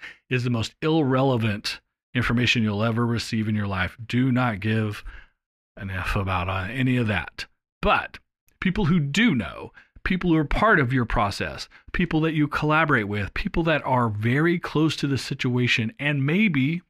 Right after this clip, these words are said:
probably, have more information, more experience than you do, their opinion of what you're doing, how you're doing it, your approach, et cetera,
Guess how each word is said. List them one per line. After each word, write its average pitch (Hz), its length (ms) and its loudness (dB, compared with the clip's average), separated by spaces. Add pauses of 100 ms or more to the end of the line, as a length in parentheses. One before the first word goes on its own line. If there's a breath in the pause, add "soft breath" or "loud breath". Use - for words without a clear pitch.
(140)
probably, 151 800 2 (340 soft breath)
have 143 260 0
more 147 300 2
information, 120 720 2 (100)
more 123 180 2
experience 127 920 0 (340)
than 113 180 2
you 196 220 4
do, 104 520 2 (440)
their 175 360 2
opinion 101 640 -2 (200 soft breath)
of 117 200 0
what 139 200 0
you're 139 100 0
doing, 117 480 0 (240)
how 151 280 4
you're 139 160 4
doing 117 400 2
it, 110 300 -2 (180)
your 123 140 2
approach, 120 360 0
et 110 100 -6
cetera, 113 360 0